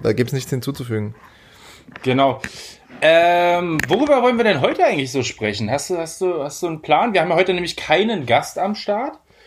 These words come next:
Speaker 2: Das haben wir uns heute mal dekadent, ähm, gespart, weil wir haben gemerkt, dass der Lars viel zu viel Aufmerksamkeit auf sich zieht und deswegen ziehen wir es jetzt wieder alleine durch.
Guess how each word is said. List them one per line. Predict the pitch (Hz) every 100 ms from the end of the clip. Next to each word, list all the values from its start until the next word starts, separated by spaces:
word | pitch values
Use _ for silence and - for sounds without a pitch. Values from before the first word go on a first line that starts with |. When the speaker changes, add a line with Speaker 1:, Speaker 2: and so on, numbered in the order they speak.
| _ -
Speaker 2:
Das | 143
haben | 147
wir |
uns | 147 127
heute | 143 147
mal | 139 127
dekadent, | 147 156 156 143 143 135 123
ähm, | 131 127 127
gespart, | 120 - 120 180 147
weil | 127
wir | 127
haben | 131
gemerkt, | 131 123 139 139
dass | 120
der | 117
Lars | 120 127
viel | 147
zu | 147
viel | 131 127
Aufmerksamkeit | 143 180 156 123 113 117
auf | 120 117
sich | 120 -
zieht | 131 135
und | 110
deswegen | 110 113 117 113
ziehen | - 151
wir |
es | 147
jetzt | 127
wieder | 131 123
alleine | 113 131 147
durch. | 147